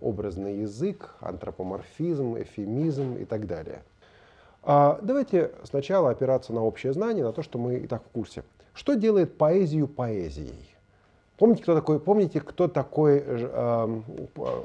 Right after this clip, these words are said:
ладно, давайте так. Помните героя, который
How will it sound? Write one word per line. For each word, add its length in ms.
ладно, 260
давайте 240
так. 160
Помните 380
героя, 720
который 560